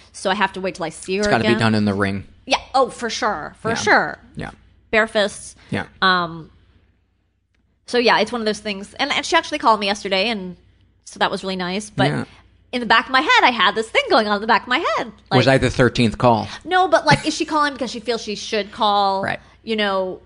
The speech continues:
Speaker 1: she should check up.
Speaker 2: Mm-hmm.
Speaker 1: She should check in with me.
Speaker 2: Yeah.
Speaker 1: I just, you know.
Speaker 2: But, you know, the, the reality is most relationships are messy.
Speaker 1: Mm-hmm.
Speaker 2: And,
Speaker 1: I know.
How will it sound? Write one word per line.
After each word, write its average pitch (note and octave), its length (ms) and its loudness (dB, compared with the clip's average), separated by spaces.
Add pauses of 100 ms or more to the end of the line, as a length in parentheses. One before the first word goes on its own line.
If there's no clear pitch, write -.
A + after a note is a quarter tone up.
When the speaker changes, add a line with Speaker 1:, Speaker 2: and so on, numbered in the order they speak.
(280)
Speaker 1:
she - 180 -10
should A3 220 -4
check A3+ 180 0
up. A3 120 -2 (260)
Speaker 2:
Mm-hmm. D3 220 2
Speaker 1:
She D#3+ 100 -2
should A3 200 -6
check B3 220 -4
in A3 120 -4
with A3+ 160 -6
me. G#3+ 380 -2
Speaker 2:
Yeah. - 160 -6 (720)
Speaker 1:
I C4 120 2
just, D#4 260 -10 (100)
you F4 120 -6
know. G3+ 300 -2 (880)
Speaker 2:
But, - 120 -6
you F#3 60 -6
know, G3+ 100 2
the, F#3+ 240 -2
the D#3+ 140 -2
reality F3 600 2
is C#3 360 0 (420)
most E3+ 380 -2
relationships D#3 880 -2
are C3 80 0
messy. C3+ 520 -4 (200)
Speaker 1:
Mm-hmm. G#3 460 -4 (120)
Speaker 2:
And, C#3+ 300 4
Speaker 1:
I - 20 0
know. E3+ 160 -6